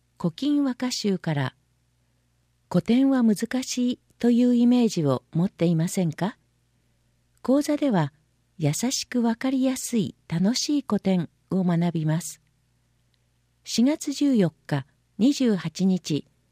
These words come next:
六月九日、二十三日、すべて日曜、十時から十一時十五分、全四回。成人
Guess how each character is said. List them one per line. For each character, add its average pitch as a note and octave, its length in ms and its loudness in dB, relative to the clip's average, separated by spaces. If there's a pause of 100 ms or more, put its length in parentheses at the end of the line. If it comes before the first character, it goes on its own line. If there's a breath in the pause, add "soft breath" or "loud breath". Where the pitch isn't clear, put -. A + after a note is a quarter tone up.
(120)
六 E3 280 0
月 C4+ 240 0
九 A3 120 -4 (120)
日、 F#3+ 360 -2 (340 soft breath)
二 B3+ 160 2
十 A#3 240 0
三 G3 300 0
日、 C#3+ 360 -4 (440)
す - 180 -6
べ A#3+ 100 0
て F#3 140 -2
日 E3 380 0
曜、 E3+ 320 0 (480)
十 D#4 240 0
時 D4+ 120 -6
か F#3+ 140 -2
ら D#3 140 -2
十 A#3 240 0
一 C4 240 -2
時 G3+ 120 0
十 G3 220 2
五 F3+ 140 -2
分、 C#3 340 -2 (380)
全 A#3 260 2
四 E3 240 0
回。 D#3 340 -4 (720)
成 B3 300 0
人 G#3 380 0